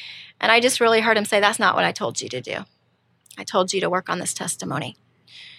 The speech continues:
So, um, I stopped applying for jobs the last two days. And I strictly just wrote down things to jog my memory, um, things that I could, um, not forget. To mention that might be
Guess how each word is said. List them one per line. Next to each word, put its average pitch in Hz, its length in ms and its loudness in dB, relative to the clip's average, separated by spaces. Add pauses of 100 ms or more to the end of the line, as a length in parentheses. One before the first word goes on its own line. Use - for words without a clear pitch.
(460)
So, 202 480 6
um, 185 400 2 (540)
I 240 80 4
stopped - 480 4
applying 185 320 2
for 185 100 -4
jobs 180 340 2
the 180 100 0
last 180 320 0
two 185 120 0
days. - 360 -4 (400)
And 208 120 0
I 185 120 2
strictly 190 600 0
just 190 280 -4
wrote 190 240 2
down 196 340 2
things 196 360 0
to - 140 -8
jog 196 400 4
my 180 180 -4
memory, 180 640 -2
um, 175 460 -4 (500)
things 226 180 4
that 214 140 4
I 190 140 6
could, 185 360 -2
um, - 400 -2 (480)
not 190 260 4
forget. 180 440 0 (800)
To - 120 -2
mention 185 340 2
that 185 120 0
might 180 200 2
be - 240 -6